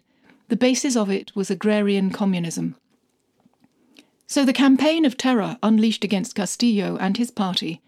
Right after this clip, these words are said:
was terrific. Thanks to votes for him of eighty-five percent or more in several Andean regions, he won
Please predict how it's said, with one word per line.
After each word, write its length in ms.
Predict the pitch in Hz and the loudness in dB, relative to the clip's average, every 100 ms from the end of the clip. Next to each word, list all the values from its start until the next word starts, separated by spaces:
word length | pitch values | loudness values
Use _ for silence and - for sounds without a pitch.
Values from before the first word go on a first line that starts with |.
| _ _ | _ _
was 140 | - 202 | -6 -4
terrific. 540 | 214 190 - - - _ _ _ _ _ _ _ _ _ _ _ _ _ | -2 -2 -4 -10 -12 _ _ _ _ _ _ _ _ _ _ _ _ _
Thanks 440 | - 277 269 247 - - | -2 4 4 2 -8 -6
to 100 | 226 | -4
votes 340 | 185 247 254 - | 0 0 0 -6
for 80 | |
him 300 | 202 226 220 - | 0 2 2 0
of 140 | 175 - | -8 -2
eighty-five 580 | 240 247 254 - 214 208 | 0 2 -2 0 -2 -2
percent 540 | 208 - 269 202 190 196 | -8 -4 0 0 -2 -2
or 120 | 190 | 2
more 400 | 214 220 165 - | 4 2 0 -4
in 140 | 190 | -6
several 440 | - 240 233 233 202 | -2 -2 0 -2 0
Andean 460 | 196 185 226 226 | -2 0 2 4
regions, 560 | 220 220 202 160 160 - _ _ _ _ _ _ | 4 2 -2 -6 -6 -10 _ _ _ _ _ _
he 180 | - 220 | 0 2
won 460 | 262 247 208 190 | 4 4 2 0